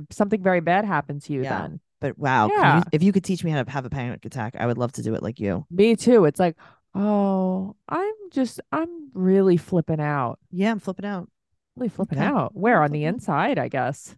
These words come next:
Speaker 2: And the outside, you know, just flipping out.
Speaker 1: Yeah, I don't know. I don't see it.
Speaker 2: Speaking of flipping out, let's talk about Brianna.
Speaker 1: Weird. Okay.
Speaker 2: All right. So she's super proud of the girls. Um, Stella got an, um,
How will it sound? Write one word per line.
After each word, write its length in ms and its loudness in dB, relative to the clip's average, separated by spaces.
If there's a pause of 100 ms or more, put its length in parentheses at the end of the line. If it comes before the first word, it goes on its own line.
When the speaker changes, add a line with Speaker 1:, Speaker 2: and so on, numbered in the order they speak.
(100)
Speaker 2:
And 180 -8
the 80 -2
outside, 520 2
you 80 0
know, 100 0
just 220 -8
flipping 300 -2
out. 140 -4 (160)
Speaker 1:
Yeah, 480 -2
I 40 -2
don't 120 -4
know. 120 -4
I 100 -2
don't 180 -4
see 200 -4
it. 160 -2 (260)
Speaker 2:
Speaking 300 0
of 80 -2
flipping 200 2
out, 120 2
let's 120 -2
talk 100 0
about 180 0
Brianna. 500 -2 (1300)
Speaker 1:
Weird. 440 6
Okay. 500 2 (380)
Speaker 2:
All 60 2
right. 200 -6
So 280 4
she's 200 -6
super 220 0
proud 200 2
of 40 -2
the 60 -2
girls. 500 0 (100)
Um, 480 -4
Stella 380 -2
got 180 0
an, 60 -2
um, 300 -2